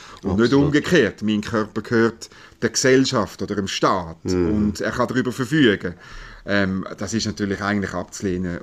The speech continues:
Speaker 1: aus, aus einer liberalen Sicht, weil das Eigentum am eigenen Körper ist das Ureigentum für jeden Liberal. Ich kann John Stuart Mill und ich kann eigentlich überall nachlesen.
Speaker 2: Ja.
Speaker 1: Also das ist nichts mehr Neues.
Speaker 2: Aber es ist wirklich lustig, oder? Nachdem sie es überall anders enteignet haben, oder? <laughs> Sind wir,
Speaker 1: Genau.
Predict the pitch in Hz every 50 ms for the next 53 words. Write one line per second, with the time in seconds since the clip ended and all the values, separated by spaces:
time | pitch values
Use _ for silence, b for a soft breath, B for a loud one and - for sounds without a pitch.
0 | - 98 92 - - - - 101 95 - 87 95 98 92 95 98 - 101 95 92
1 | 92 92 95 92 - 104 95 - - 104 98 90 - - 90 101 113 110 120 -
2 | - 120 107 107 101 98 101 107 110 101 110 101 92 - - 120 120 120 - -
3 | 101 92 B B B B B B B 113 - - - - - - - 147 147 160
4 | 170 165 147 - - 123 135 127 127 131 127 - - 135 104 87 82 87 101 92
5 | 98 107 101 110 117 110 113 110 117 110 113 104 90 90 87 - 98 87 82 85
6 | - - 110 107 107 104 - - 107 101 98 98 104 107 117 123 120 110 104 98
7 | 98 - B B B B B - - 143 143 127 117 120 131 139 156 151 131 117
8 | 113 117 110 113 113 113 113 110 120 104 87 87 85 85 82 85 107 107 113 107
9 | 110 104 110 110 120 - 117 120 117 92 98 98 107 - - B B B B B
10 | B B 95 95 104 - 127 120 - 131 143 139 - 131 113 123 139 - - 104
11 | 92 92 104 117 117 110 101 - - 123 123 143 139 - 208 190 151 175 170 143
12 | 139 120 113 120 127 120 113 123 135 135 139 131 - - - - 135 127 123 -
13 | 110 90 92 131 131 135 131 - - 123 123 127 117 101 107 113 127 120 120 -
14 | - 175 131 120 117 117 120 117 160 160 135